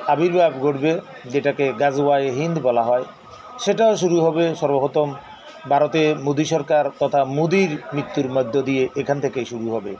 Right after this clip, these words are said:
সম্ভবত, আহ, ইমাম মাহাদি জন্ম পাকিস্তানে ইতিমধ্যেই জন্ম হয়ে গেছে, সুতরাং মুসলমানদের ভয় করার কোনো কারণ নেই। অবিলম্বে পরিত্রেতা হিসাবে আসছে। কোরআনের ভাষায়, "নাসরুম মিনাল্লাহি ওয়া ফাতহুন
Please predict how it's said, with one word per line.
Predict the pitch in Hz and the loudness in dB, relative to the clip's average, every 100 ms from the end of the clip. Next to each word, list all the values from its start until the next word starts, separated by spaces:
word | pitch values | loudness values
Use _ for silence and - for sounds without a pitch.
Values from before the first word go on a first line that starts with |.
| - - - - - - | -16 -20 -20 -18 -16 -4
সম্ভবত, | 147 147 147 | 0 0 2
আহ, | 151 139 - - - - - - - 139 135 135 | 0 -2 -6 -20 -20 -16 -16 -14 -2 2 2 2
ইমাম | 139 139 139 | -2 -2 0
মাহাদি | 139 139 151 | 2 2 0
জন্ম | 139 135 131 131 127 - | 0 0 2 -2 -2 -4
পাকিস্তানে | 127 131 151 135 | -4 -4 -4 -2
ইতিমধ্যেই | 123 127 127 131 | -2 -4 -4 -2
জন্ম | 117 117 120 | -2 -4 -2
হয়ে | 135 127 | 0 0
গেছে, | 120 113 147 175 - - - - - | 0 -2 -6 -6 -10 -10 -12 -16 -8
সুতরাং | 131 131 127 127 | -4 0 0 -2
মুসলমানদের | 123 139 135 131 127 120 | -4 -4 -2 0 -2 -2
ভয় | 117 123 | -2 -2
করার | 127 120 110 | 0 -2 -2
কোনো | 120 120 117 - - - - - | -8 -6 -6 -8 -16 -18 -20 -4
কারণ | 131 135 151 | 0 0 2
নেই। | 180 220 254 - - - - - | 0 0 -4 -16 -16 -14 -14 -4
অবিলম্বে | 160 185 196 180 170 156 | 0 2 2 2 2 2
পরিত্রেতা | 147 143 131 135 135 | 0 -2 0 0 0
হিসাবে | 135 120 127 120 117 | -2 0 0 0 -2
আসছে। | - - - 175 196 - - - 156 | 0 -2 -2 -4 -4 -8 -14 -12 0
কোরআনের | 156 147 147 | 2 2 2
ভাষায়, | 143 - 135 127 127 | 0 0 0 0 -2
"নাসরুম | 139 147 - 160 | -2 -2 0 -2
মিনাল্লাহি | 147 139 131 127 127 127 123 | -2 0 0 2 2 2 -2
ওয়া | 127 | -2
ফাতহুন | 123 123 131 131 | -4 -2 -2 -2